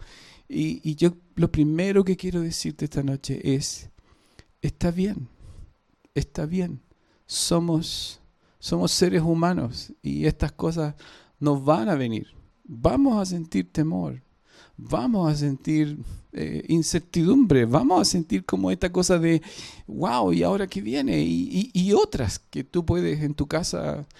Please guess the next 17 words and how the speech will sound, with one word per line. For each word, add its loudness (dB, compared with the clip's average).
añadir, 2
estas -2
emociones 0
o 2
sensaciones 0
o -2
pensamientos. -2
Am, -4
pero 2
¿sabes -2
qué? -2
Estos -2
días 0
que -14
he -10
estado -4
leyendo -2